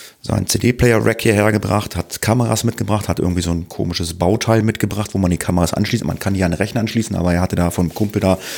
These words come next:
für achthundert Euro so ein Hightech-Ding mitgebracht, Kameras angeschlossen. Ja, und dann haben wir vier Stunden, äh, schön die alte Musik gespielt aus den achtziger, neunzigern, siebzigern bis in zweitausender. Ja, das wollen wir jetzt in einer Regelmäßigkeit machen. Das werden wir jetzt auch am kommenden Samstag machen. Und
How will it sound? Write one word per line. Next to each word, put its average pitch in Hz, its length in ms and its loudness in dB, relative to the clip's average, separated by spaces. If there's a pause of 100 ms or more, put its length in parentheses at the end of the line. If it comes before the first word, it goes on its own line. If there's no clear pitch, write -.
(420)
für - 240 -6
achthundert - 360 -4
Euro 104 220 4
so 98 80 2
ein 92 140 -2
Hightech-Ding 98 440 0
mitgebracht, 98 400 0
Kameras 98 360 0
angeschlossen. 95 340 -4 (540)
Ja, 208 80 6
und 98 260 2
dann 98 100 0
haben 113 140 2
wir 113 300 2 (320)
vier 165 320 2
Stunden, 147 640 0
äh, 113 300 0
schön 156 340 0
die 117 100 0
alte 107 220 -2
Musik 92 260 -4
gespielt 117 400 -6
aus - 220 -6
den 85 260 -4
achtziger, 98 460 -4
neunzigern, 92 640 -4
siebzigern 95 460 -4
bis - 140 -4
in 90 100 -4
zweitausender. 107 680 -2 (600)
Ja, 135 180 6
das 92 160 -2
wollen 123 120 2
wir 110 40 2
jetzt 107 80 -4
in 107 80 0
einer 90 220 2
Regelmäßigkeit 143 720 2
machen. 135 260 0
Das 95 220 0
werden 90 240 0
wir 85 80 -2
jetzt 85 240 -4
auch - 180 -6
am 85 160 -8
kommenden 87 320 -4
Samstag 117 480 -2
machen. 127 360 -6
Und 160 180 -6